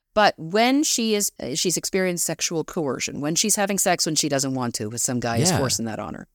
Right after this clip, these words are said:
Speaker 1: she, uh, can close off pockets of her vagina to trap the unwanted semen and sperm. And then when the assaulter thankfully goes away, she's able to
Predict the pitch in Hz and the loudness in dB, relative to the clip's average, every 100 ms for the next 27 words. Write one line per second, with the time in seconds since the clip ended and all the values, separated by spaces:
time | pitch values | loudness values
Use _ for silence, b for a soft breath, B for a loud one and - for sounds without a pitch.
0 | _ - - 226 233 233 - 175 175 - | _ -4 0 2 2 0 2 2 0 -2
1 | 180 - 233 240 254 220 190 180 - 202 | -4 -2 2 4 4 4 4 2 -4 -2
2 | 202 202 - 160 175 156 147 151 147 147 | -2 -4 -4 -6 -6 -6 -4 -4 -2 -4
3 | - - 147 - - 214 233 - 202 - | -6 -4 -4 -4 0 2 2 0 -4 -2
4 | 175 220 196 185 180 - 165 - 160 156 | 0 0 2 0 0 -2 -2 -2 -2 -2
5 | 147 131 - - 240 269 _ _ _ _ | -4 -4 -4 0 0 -2 _ _ _ _
6 | - 160 165 160 147 160 156 156 151 - | -4 -2 0 0 0 0 0 0 -2 -4
7 | 143 139 135 - - - 190 - 170 156 | -2 -2 -2 -2 2 4 4 4 0 0
8 | 160 143 - 147 131 127 123 131 185 208 | -2 -4 -4 -4 -2 -2 -2 0 0 0
9 | 196 _ _ _ - 196 170 160 165 160 | -2 _ _ _ 0 2 4 2 2 0
10 | - - 151 | 0 0 0